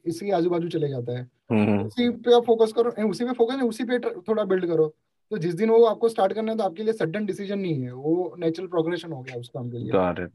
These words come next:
Speaker 2: Yeah, yeah, yeah। So, Jatin, uh, I think, okay, guys, anybody of you has a question that you wanna ask Jatin?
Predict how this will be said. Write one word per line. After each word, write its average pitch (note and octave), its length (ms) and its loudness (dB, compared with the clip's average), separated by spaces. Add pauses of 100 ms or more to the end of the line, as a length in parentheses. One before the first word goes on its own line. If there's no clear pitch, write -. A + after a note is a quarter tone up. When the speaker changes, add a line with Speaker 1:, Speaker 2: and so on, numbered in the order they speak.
(120)
Speaker 2:
Yeah, F#2+ 140 0 (280)
yeah, G2 140 -2 (140)
yeah। F#2+ 140 -4 (320)
So, A#3+ 300 10
Jatin, D3 360 6 (320)
uh, A#2 500 8 (300)
I C#3 100 6
think, E3 240 8
okay, C3+ 280 4
guys, D3+ 400 8
anybody F#3+ 400 6
of G3+ 120 0
you G3 120 4
has E3+ 160 8
a F3+ 120 -4
question F3 400 2
that E3 80 -6
you D#3+ 100 -10
wanna D#3 300 -2
ask D3+ 40 -6 (100)
Jatin? D#3+ 260 -10